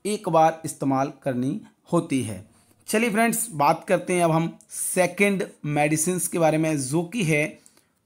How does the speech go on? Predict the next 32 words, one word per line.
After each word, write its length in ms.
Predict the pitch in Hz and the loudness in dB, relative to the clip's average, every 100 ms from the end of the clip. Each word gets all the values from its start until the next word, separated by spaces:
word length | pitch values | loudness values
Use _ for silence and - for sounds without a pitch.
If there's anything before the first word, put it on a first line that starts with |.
| _ _ _ _ | _ _ _ _
आप 120 | 139 | -8
देख 240 | 135 143 147 | -6 -6 -4
सकते 280 | 175 - 175 | -8 -2 -2
हैं, 200 | 185 - _ _ _ | -2 -4 _ _ _
महागाबा 1400 | - 151 143 165 185 185 - 165 139 147 143 151 156 - - | -4 -2 0 2 2 0 -6 -10 0 2 4 4 4 0 -8
एम 300 | 143 143 156 - - | -4 -2 -4 -4 -8
पचहत्तर, 540 | 139 120 - - 98 - _ - | -4 -6 -8 -12 -14 -14 _ -8
ये 160 | 156 165 | -2 0
इसका 360 | 160 180 160 | 0 2 2
नाम 360 | 139 135 156 170 | 2 2 2 2
है। 380 | 175 190 - _ _ | 0 -2 -14 _ _
और 200 | 170 180 - | -2 0 0
इसके 260 | - - | -6 -2
अंदर 340 | 196 165 170 - | 0 0 -2 -4
दो 360 | 156 139 180 - 143 | -8 -2 -2 -2 -6
एक्टिव 360 | 139 - 165 - | -6 -6 -6 -4
इंग्रेडिएंट 440 | 151 156 165 170 | -4 -2 -2 -2
दिए 140 | 156 165 | 0 0
गए 60 | |
हैं, 80 | 170 | 0
जो 140 | 156 | -2
कि 180 | 156 160 | -4 -2
है 140 | 156 139 | -2 0
methycobalamin, 1120 | 123 - 127 143 156 - 147 143 151 160 170 | -2 -4 -2 0 -2 -2 2 4 4 2 0
जो 160 | 139 139 | -4 -6
कि 140 | 143 | -2
हमने 160 | 135 135 | 0 0
आपको 260 | 135 147 | -2 -4
बताया, 160 | 139 147 | 0 0
विटामिन 340 | 135 131 135 | 0 0 0
बी 160 | 127 135 | 0 -2
कॉम्प्लेक्स 640 | 135 156 151 175 175 - | 0 -2 0 0 0 -4